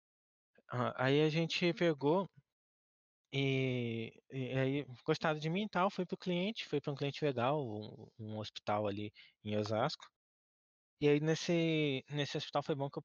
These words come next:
comecei a pegar a experiência já de redes maiores, com preocupação de, eh,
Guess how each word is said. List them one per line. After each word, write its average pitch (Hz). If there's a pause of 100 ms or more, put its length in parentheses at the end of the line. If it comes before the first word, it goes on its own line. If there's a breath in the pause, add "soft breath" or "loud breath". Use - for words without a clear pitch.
(100)
comecei 147
a 147
pegar 139
a 139
experiência 127
já 131
de 135
redes 117
maiores, 131
com 117
preocupação 110
de, 107 (420 soft breath)
eh, 95